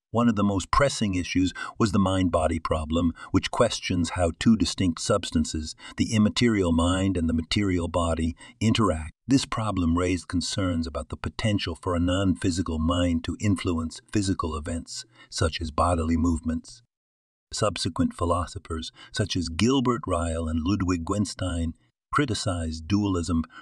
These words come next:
for what they considered a category mistake. Ryle's concept of mind challenged the very idea of a ghost in the machine, arguing that mental states are not separate substances but behavioral dispositions.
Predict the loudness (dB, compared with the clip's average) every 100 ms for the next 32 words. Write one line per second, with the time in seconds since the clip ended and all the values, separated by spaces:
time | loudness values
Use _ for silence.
0 | -2 2 2 2 -2 0 0 2 -2 -2
1 | -4 -4 -2 0 0 -2 -2 -2 -2 -2
2 | -4 -16 _ _ _ _ 2 4 4 0
3 | 2 2 4 2 0 -2 0 2 2 2
4 | 0 -2 _ _ -2 2 6 6 4 0
5 | -2 0 0 2 2 0 2 2 2 0
6 | -4 2 2 2 -4 -2 0 0 0 0
7 | 0 -2 _ _ _ 4 4 6 6 6
8 | 4 4 4 4 2 0 0 2 2 2
9 | 2 2 0 0 2 2 0 0 0 0
10 | -4 -4 -4 -4 -2 0 -2 2 2 2
11 | 0 0 -4 -6 -4 0 0 -2 -8 -12
12 | -18